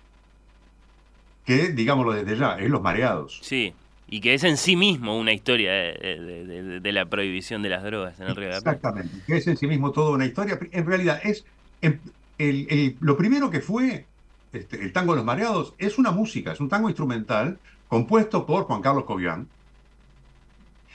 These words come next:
Speaker 1: que se llamó Clarita.
Speaker 2: Hmm.
Speaker 1: Y, eh, después,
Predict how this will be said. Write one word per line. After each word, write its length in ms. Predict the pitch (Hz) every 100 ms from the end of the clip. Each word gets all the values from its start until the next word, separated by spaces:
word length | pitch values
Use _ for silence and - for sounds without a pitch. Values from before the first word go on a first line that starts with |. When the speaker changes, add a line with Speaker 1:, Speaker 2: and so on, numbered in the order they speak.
| - - - -
Speaker 1:
que 200 | 156 190
se 160 | 170
llamó 320 | 147 160 220
Clarita. 600 | - 135 147 - - 80 - - - _ _ _ _ _ _ - - _ _ -
Speaker 2:
Hmm. 140 | 135 98 - _ -
Speaker 1:
Y, 220 | 240 240 _ _ - _ - _ _
eh, 720 | 143 139 135 131 127 120 117 113 - _ _ _ -
después, 840 | 160 160 262 233 214 - -